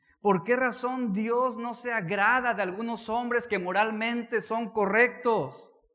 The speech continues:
Porque no tuvieron fe. Un ejemplo muy claro, y rápidamente lo menciono, y usted lo sabe, el joven rico. Este joven decía, "¿Cómo puedo obtener la vida eterna? ¿Qué necesito hacer para tener la vida eterna?"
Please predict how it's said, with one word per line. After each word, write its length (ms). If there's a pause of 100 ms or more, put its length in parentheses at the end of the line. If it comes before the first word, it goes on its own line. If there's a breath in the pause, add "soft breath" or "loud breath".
(340)
Porque 260
no 360
tuvieron 520
fe. 480 (1000)
Un 140
ejemplo 340
muy 200
claro, 580
y 120
rápidamente 580
lo 100
menciono, 420
y 40
usted 180
lo 80
sabe, 420
el 100
joven 340
rico. 680 (680)
Este 220
joven 280
decía, 380
"¿Cómo 200
puedo 200
obtener 320
la 100
vida 220
eterna? 680
¿Qué 80
necesito 480
hacer 480
para 280
tener 240
la 100
vida 220
eterna?" 600